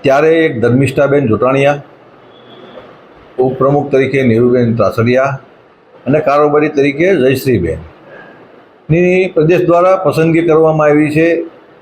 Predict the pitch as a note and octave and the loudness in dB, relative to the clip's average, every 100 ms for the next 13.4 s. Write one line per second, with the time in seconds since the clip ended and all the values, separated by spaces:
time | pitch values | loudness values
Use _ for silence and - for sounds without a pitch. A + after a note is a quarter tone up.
0 | _ _ _ D3 D3+ D3 C3+ D3 C#3+ D3+ | _ _ _ -2 0 -2 -2 -2 -2 0
1 | D3+ D3 C#3+ D3 A#2+ C3 C3+ F2+ - - | 0 0 0 0 2 2 2 -2 -4 -14
2 | - - - _ _ _ _ _ - A#2+ | -20 -20 -20 _ _ _ _ _ -2 0
3 | C#3 C#3 C#3 B2 B2 C3 G#2+ D#2+ - - | 0 0 0 2 2 2 -2 -4 -12 -20
4 | - - - G#2+ B2+ C3 C3 A#2 A2 B2+ | -20 -20 -6 -2 0 2 2 2 2 2
5 | C#3 C3+ B2 B2+ A#2 B2 A#2+ A#2+ - A#2+ | 2 0 0 0 0 -2 0 -2 0 0
6 | B2 A#2+ A2+ A#2 A2+ F#2+ - - _ _ | 0 -2 0 2 0 -4 -18 -20 _ _
7 | _ _ - C#3 G2 F#2+ A2+ B2+ B2 B2 | _ _ -2 -2 -2 -2 0 0 -2 0
8 | B2+ A#2+ A#2 B2+ G2+ E2+ - - - _ | 0 2 0 -2 -2 -4 -10 -20 -20 _
9 | _ _ - B2+ A#2+ A2+ A2+ B2 B2 B2 | _ _ -6 -4 -2 -2 0 0 2 2
10 | B2 - B2+ C3 - - - _ _ _ | 0 -2 -2 -2 -6 -18 -20 _ _ _
11 | - - - - - - - G#2 A2+ A2 | -20 -20 -20 -20 -20 -20 -16 -4 0 0
12 | G#2+ A2+ B2 B2+ B2 A2 B2+ A#2+ B2 A2+ | 0 0 0 0 0 0 -2 -2 0 2
13 | A#2 A#2+ A#2+ | 2 2 0